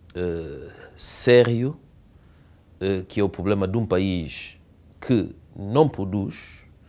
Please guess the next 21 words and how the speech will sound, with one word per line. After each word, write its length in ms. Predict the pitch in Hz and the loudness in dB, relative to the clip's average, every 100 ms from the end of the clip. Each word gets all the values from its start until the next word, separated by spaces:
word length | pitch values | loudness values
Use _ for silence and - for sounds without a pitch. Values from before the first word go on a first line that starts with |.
| - - - | -20 -18 -6
um 140 | 127 | -4
país 320 | 123 107 110 | 0 0 0
que 100 | - | -4
tem 140 | 92 107 | -6 -4
uma 160 | 104 | -4
população, 840 | 101 90 92 92 - 107 98 82 73 - - - - - | -4 -6 -6 -6 -4 -2 0 -2 -8 -16 -20 -20 -20 -8
eh, 380 | 90 90 90 95 | -2 0 -2 -4
essencialmente 1040 | 95 - - 113 104 123 117 107 104 101 - | -6 -4 -2 0 0 2 2 2 -2 -4 -6
jovem, 640 | 78 92 90 85 98 113 - | -2 0 0 -2 -6 -8 -10
desempregada, 760 | 87 110 107 98 90 90 90 | -4 -4 -2 -4 -2 -2 -2
um 60 | 104 | -4
país 300 | 101 101 95 | -2 -4 -4
em 120 | 98 | -6
que 120 | 98 | -4
o 80 | 95 | -4
índice 260 | 110 101 95 | -2 -4 -6
de 60 | |
pobreza 640 | 80 90 90 95 85 82 - | -10 -8 -2 -2 -2 -8 -10
é 60 | 87 | -10
extremamente 800 | 80 - - 127 120 98 98 90 | -10 -10 -2 0 2 0 -4 -6
elevado. 380 | 82 98 117 | -4 -2 -4